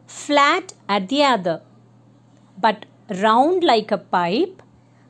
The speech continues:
Guess what it is? என்ன சொல்றாரு? Pointed at one end. ஒரு முனையில கூர்மையா இருக்கும். Flat at the other. இன்னொரு முனையில தட்டையா இருக்கும்.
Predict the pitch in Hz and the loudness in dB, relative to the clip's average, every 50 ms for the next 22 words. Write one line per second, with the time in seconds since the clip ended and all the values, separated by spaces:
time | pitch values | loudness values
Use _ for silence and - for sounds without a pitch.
0 | _ - 220 220 320 359 392 370 - 311 302 294 294 285 294 302 262 240 285 277 | _ -12 -2 2 2 2 2 0 0 2 4 4 4 2 0 -2 -2 0 2 2
1 | 277 277 269 - - - - - - _ _ _ _ _ _ _ _ - - - | 2 2 0 -2 -6 -8 -10 -14 -18 _ _ _ _ _ _ _ _ -20 -20 -20
2 | _ _ - 202 208 226 - 262 240 240 240 240 233 233 233 233 233 233 233 240 | _ _ -8 -6 -4 -2 0 0 0 2 2 2 2 2 2 2 0 0 -2 -4
3 | 233 - _ _ _ - - - _ _ _ - 262 262 277 311 339 359 359 359 | -6 -10 _ _ _ -20 -20 -20 _ _ _ 2 4 4 4 4 4 4 4 4
4 | 339 311 - - 214 277 339 339 - 285 247 185 185 202 202 214 214 208 196 175 | 4 4 4 2 0 0 0 -2 -6 -14 -8 -4 -2 -2 -2 -2 -4 -4 -4 -4
5 | 170 165 - - - - - _ _ _ _ _ _ _ _ - - _ _ _ | -6 -8 -10 -14 -20 -20 -20 _ _ _ _ _ _ _ _ -20 -20 _ _ _
6 | _ _ _ _ _ _ _ _ _ _ _ - 202 208 226 254 285 277 262 226 | _ _ _ _ _ _ _ _ _ _ _ -4 0 0 2 2 2 0 -2 -2
7 | 196 196 196 185 214 269 330 440 508 494 - - - _ _ - - - 233 226 | -2 -2 -2 0 2 2 4 2 2 -2 -4 -10 -20 _ _ -20 -12 -8 -4 0
8 | 233 226 220 214 214 208 208 214 208 190 175 165 165 - 165 170 180 180 165 160 | 0 0 0 -2 -4 -4 -4 -4 -4 -6 -8 -8 -10 -10 -8 -8 -8 -8 -8 -10
9 | 190 - _ - _ _ _ _ - - - - - - - - - - 285 294 | -14 -18 _ -20 _ _ _ _ -20 -20 -20 -20 -20 -20 -20 -16 -6 0 2 2
10 | 294 320 370 381 381 - 320 - - 214 208 196 277 330 381 302 233 202 185 165 | 2 2 0 0 -4 -6 -10 -8 -6 -6 -6 -2 0 2 2 4 4 2 2 0
11 | 180 156 - - _ _ _ _ _ _ _ _ _ - - - _ _ - 226 | -2 -4 -4 -6 _ _ _ _ _ _ _ _ _ -20 -20 -20 _ _ -8 -4
12 | 226 240 247 269 277 285 262 254 254 240 262 254 262 277 311 392 508 539 - - | -4 -2 0 0 0 2 2 0 2 2 2 2 4 4 4 4 2 0 -4 -8
13 | - - _ _ _ _ - - 202 196 - - - 208 208 220 269 285 220 185 | -18 -20 _ _ _ _ -2 -2 -2 -2 -4 -6 -4 -2 0 2 2 2 0 -2
14 | 165 - 165 | -4 -8 -12